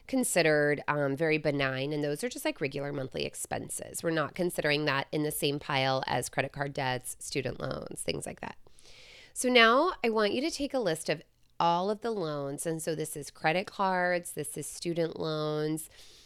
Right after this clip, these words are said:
um, any, any loans, anyone you owe money to, credit cards, student loans, even if your uncle loaned you two thousand dollars, like, anyone you owe money to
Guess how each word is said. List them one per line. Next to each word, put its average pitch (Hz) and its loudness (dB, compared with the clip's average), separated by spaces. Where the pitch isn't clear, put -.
um, 156 4
any, 269 2
any 254 2
loans, 190 4
anyone 214 4
you 262 2
owe 277 6
money 254 4
to, 64 -8
credit 190 2
cards, 190 -2
student 180 0
loans, 165 0
even 180 -2
if 196 -4
your 185 0
uncle 190 2
loaned 180 0
you 196 -2
two 208 -8
thousand 202 0
dollars, 190 0
like, 160 -4
anyone 294 4
you 320 2
owe 208 4
money 165 0
to 156 -2